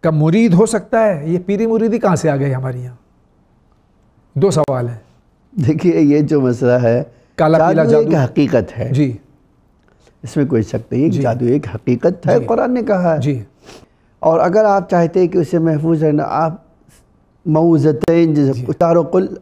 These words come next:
Speaker 2: आप कसरत से पढ़िए।
Speaker 1: जी।
Speaker 2: दुनिया का कोई जादूगर आपके ऊपर हावी नहीं हो सकेगा।
Speaker 1: पाक साफ रहिए।
Speaker 2: हाँ, जी।
Speaker 1: जी।
Speaker 2: नमाज की पाबंदी की,
Speaker 1: जी।
Speaker 2: अल्लाह का तकवा अख्तियार कीजिए।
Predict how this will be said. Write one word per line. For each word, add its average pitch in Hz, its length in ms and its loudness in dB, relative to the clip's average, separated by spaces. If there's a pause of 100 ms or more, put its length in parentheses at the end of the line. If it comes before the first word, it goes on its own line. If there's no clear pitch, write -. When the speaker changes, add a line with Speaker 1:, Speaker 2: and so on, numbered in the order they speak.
(100)
Speaker 2:
आप 175 320 -4 (160)
कसरत 196 320 0
से 208 140 0
पढ़िए। 165 420 0 (140)
Speaker 1:
जी। 131 160 -6
Speaker 2:
दुनिया 170 500 2
का 170 60 2
कोई 175 240 2
जादूगर 147 440 2
आपके 139 260 0
ऊपर 131 220 0
हावी 120 260 0
नहीं 113 140 2
हो 101 100 -2
सकेगा। 127 220 -6
Speaker 1:
पाक 147 140 0
साफ 156 280 0
रहिए। 147 300 0
Speaker 2:
हाँ, 131 100 -2
जी। 123 260 -2 (160)
Speaker 1:
जी। 120 280 -8
Speaker 2:
नमाज 147 420 -2
की 151 120 -4
पाबंदी 123 480 -2
की, 123 80 -6
Speaker 1:
जी। 123 80 -2
Speaker 2:
अल्लाह 139 240 -2
का 127 140 -6
तकवा 135 320 -6
अख्तियार 120 340 -6
कीजिए। 120 360 -10